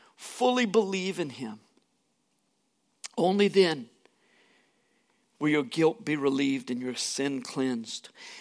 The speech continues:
Now, some people say, "Well, I'm not feeling guilty." And the shadows do that to us. They deceive us. So,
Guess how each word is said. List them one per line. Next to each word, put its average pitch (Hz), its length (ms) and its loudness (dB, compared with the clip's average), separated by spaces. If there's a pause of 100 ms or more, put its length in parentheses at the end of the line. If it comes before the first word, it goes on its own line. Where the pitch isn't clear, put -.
(540)
Now, 208 300 -6
some 240 240 2
people 208 260 -2
say, 165 400 4 (720)
"Well, - 120 -4
I'm 208 120 4
not 381 240 6
feeling 135 360 2
guilty." 220 520 -2 (1500)
And 180 160 4
the 160 60 4
shadows 165 480 4
do 147 180 -4
that - 280 -2
to 117 200 -12
us. - 180 -12
They 143 120 0
deceive 127 480 -6
us. - 120 -14
So, - 260 -6